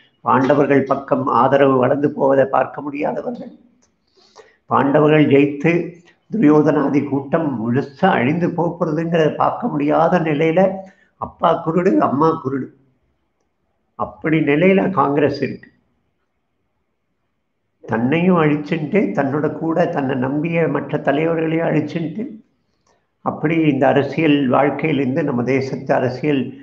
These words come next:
அஹ், பன்-, பக்கங்கள்லேருந்தே அழிந்து போக போறது. அவனுடைய லட்சணம் எல்லாம் இதைத்தான் சொல்றது.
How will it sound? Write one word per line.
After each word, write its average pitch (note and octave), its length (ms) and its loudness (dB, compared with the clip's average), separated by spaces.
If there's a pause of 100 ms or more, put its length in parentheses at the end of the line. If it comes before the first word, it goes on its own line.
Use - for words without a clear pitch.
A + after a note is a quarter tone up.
(280)
அஹ், B2+ 180 -4
பன்-, A#2+ 300 0
பக்கங்கள்லேருந்தே D#3 800 0
அழிந்து D3 420 2
போக C3 380 -2
போறது. - 120 -8 (1500)
அவனுடைய B2 440 0
லட்சணம் C3 440 -2
எல்லாம் D3 440 -2
இதைத்தான் D#3 420 -2
சொல்றது. - 480 -10